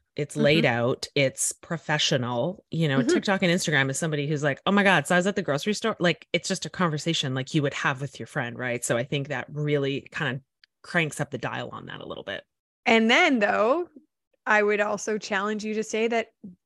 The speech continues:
Speaker 2: that's likely scripted too. How many takes did they do?
Speaker 1: <laughs>
Speaker 2: How many, do you
Speaker 1: Right.
Speaker 2: know what I mean? Like,
Speaker 1: Well, and I think maybe the level of
Speaker 2: Right?
Speaker 1: celebrity, quote unquote, celebrity they're at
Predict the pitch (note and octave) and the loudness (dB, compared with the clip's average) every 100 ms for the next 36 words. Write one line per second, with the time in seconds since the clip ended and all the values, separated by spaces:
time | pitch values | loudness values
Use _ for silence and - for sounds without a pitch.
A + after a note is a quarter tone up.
0 | G#3+ G3 A3 - A#3 A3 A3+ - A3+ A3+ | -4 0 0 2 -2 0 -6 -2 -4 -2
1 | G3 - B3+ F#3+ F3+ - _ A#3 B3+ B3+ | -6 -2 0 0 -2 -12 _ 2 4 2
2 | A#3+ B3+ - - F4 A#3 F#3+ G3+ G3+ G3 | 4 4 4 0 4 4 2 -4 -4 0
3 | A#3+ A#3 B3 B3 F3 C#4+ C4 B3 A#3 D4 | 2 4 4 4 4 4 2 0 -2 0
4 | F4+ A3 B3+ C4 B3+ B3 B3 A3 A3 G#3+ | 0 6 6 8 6 6 4 4 4 6
5 | F#3+ F3 E3 E3 D#3+ D3 C#4 D3 D3 D3 | 4 6 4 6 4 2 0 0 0 0
6 | D#3+ D3+ D3+ - C#3 C#3 D3 B2+ - C3 | -2 -2 -2 0 0 0 -2 -4 -2 -4
7 | C3+ C3 C#3 B2 A#2+ - | -2 -2 0 0 -2 -4